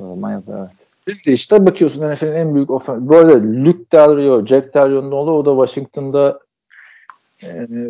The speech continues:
Speaker 2: bir koş-, pozisyon koçluğuna yükselmiş. Yeni bir nesil ge-, gelmeye devam ediyor. Şu anda N F L'in en büyük aklı dediğimiz hani Sean McVay ve tayfasından olmayan,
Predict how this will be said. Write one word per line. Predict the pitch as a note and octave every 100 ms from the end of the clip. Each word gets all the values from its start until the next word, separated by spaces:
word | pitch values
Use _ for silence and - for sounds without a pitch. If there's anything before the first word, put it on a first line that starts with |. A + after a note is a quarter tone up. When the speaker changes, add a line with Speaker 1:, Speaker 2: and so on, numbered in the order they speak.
| A#2+ A#2 _ _
Speaker 2:
bir | - A#2+
koş-, | - B2 - -
pozisyon | - B2 - B2+
koçluğuna | - A2+ - B2+ A#2+ B2 _ _ _
yükselmiş. | G#2 F#2 - F2 G#2+ A2+ -
Yeni | F#2+ F#2+ F#2+
bir | F2+ F2
nesil | - G#2+ G#2
ge-, | - F#2 F#2+ G2+
gelmeye | F#2+ F#2 F2+ F#2+
devam | G#2 G2 F2+
ediyor. | E2+ E2 A#2+ D#3 _ _ _ _ _ -
Şu | -
anda | D3+ B2 D#3
N | D3+
F | C#3+
L'in | D3+
en | D#3 D3
büyük | C3 B2+
aklı | C3+ A#2+ - A2+ - -
dediğimiz | G2+ F#2 E2+
hani | E2+ E2+ - _ _ - - _ - - - - _ -
Sean | D3
McVay | D3+ E3+ E3 G3 G3
ve | E3+
tayfasından | D#3 D3+ C#3 D#3+ E3 D#3 D#3
olmayan, | E3+ F3 C#3+ A2 A2